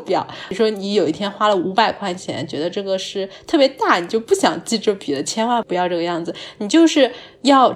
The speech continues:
直视你自己到底花了多少钱，然后你在记这笔五百块钱的时候，你可能会非常的懊悔，说为什么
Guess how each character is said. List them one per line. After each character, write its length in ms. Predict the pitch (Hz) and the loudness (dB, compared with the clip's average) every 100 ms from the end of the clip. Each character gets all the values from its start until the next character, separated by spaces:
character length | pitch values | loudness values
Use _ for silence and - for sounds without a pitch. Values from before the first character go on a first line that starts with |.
| - | -2
直 300 | - 180 202 | -4 -2 0
视 340 | - - 311 | 2 4 4
你 160 | 226 156 | 4 -2
自 160 | - | -4
己 120 | 233 190 | -6 2
到 200 | 247 226 | 2 4
底 80 | |
花 280 | - - 220 | 0 -2 -2
了 100 | 220 | 0
多 100 | 233 | 0
少 140 | 214 - | -2 -2
钱， 240 | - 143 | -6 -6
然 100 | 143 | -6
后 140 | 214 | -4
你 220 | 233 196 170 | -4 -4 -2
在 260 | 247 240 | 2 0
记 180 | 233 254 | 0 -4
这 160 | 226 247 | -2 -4
笔 280 | - 165 | -2 -2
五 200 | 147 175 | 0 0
百 220 | 202 233 180 | 2 4 2
块 180 | 220 | -2
钱 160 | 214 165 | -4 -4
的 120 | 170 | -6
时 120 | 180 | -6
候， 140 | 185 180 | -8 -8
你 100 | 190 | -8
可 140 | 220 | -6
能 140 | 156 196 | -6 -6
会 100 | 196 | -4
非 140 | 233 | -4
常 160 | 226 190 | -4 -4
的 60 | |
懊 220 | - 233 | 0 0
悔， 140 | 226 - | 0 -6
说 180 | 190 190 | -6 -2
为 220 | 240 254 | 0 0
什 160 | 175 | 0
么 180 | 151 160 | -2 -4